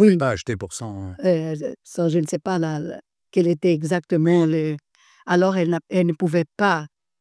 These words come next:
Speaker 1: donner cent, je ne sais pas combien, mille, et cetera. Elle a o-, été obligée à vendre à ses associés par vingt mille.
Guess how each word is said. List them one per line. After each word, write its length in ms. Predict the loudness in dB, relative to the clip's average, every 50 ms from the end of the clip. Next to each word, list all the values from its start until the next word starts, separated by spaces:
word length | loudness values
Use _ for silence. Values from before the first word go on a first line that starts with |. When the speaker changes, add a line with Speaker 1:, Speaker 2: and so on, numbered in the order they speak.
| _ _ _
Speaker 1:
donner 440 | 0 2 4 4 6 4 4 2 0
cent, 720 | -4 -6 -2 0 2 2 2 2 0 0 -2 -2 -4 -4 -4
je 80 | -4
ne 60 | -6 -6
sais 80 | -6
pas 160 | -6 -6 -8 -6
combien, 500 | -4 -2 -2 0 0 0 0 -2 -4 -8 -12 _ _ _ _
mille, 360 | 2 4 4 4 4 2 0
et 80 | -2 -4 -4
cetera. 400 | -6 -4 -4 -4 -2 -2 -2 -2 -4 -8 _ _ _ _ _ _ _ 0
Elle 200 | 2 4 4 4
a 200 | 2 2 -2 -4 -8 _ _ _
o-, 160 | 0 0 2 2
été 220 | 0 -2 2 4 4
obligée 580 | 4 6 4 2 2 2 2 4 4 4 2 0 _ -4
à 100 | -2 -2
vendre 580 | -2 2 2 4 4 4 2 2 0 -2 -2 -4 -6 _ _ _ _ _
à 120 | -6 -4 -2
ses 240 | 0 0 0 0 0
associés 580 | -2 -2 -2 -2 -2 -2 -2 0 0 0 -2 -6 _ _ _ _ _
par 200 | -2 0 0 -2
vingt 260 | -2 0 2 2 0 0 -2
mille. 320 | 0 0 0 0 -2 -4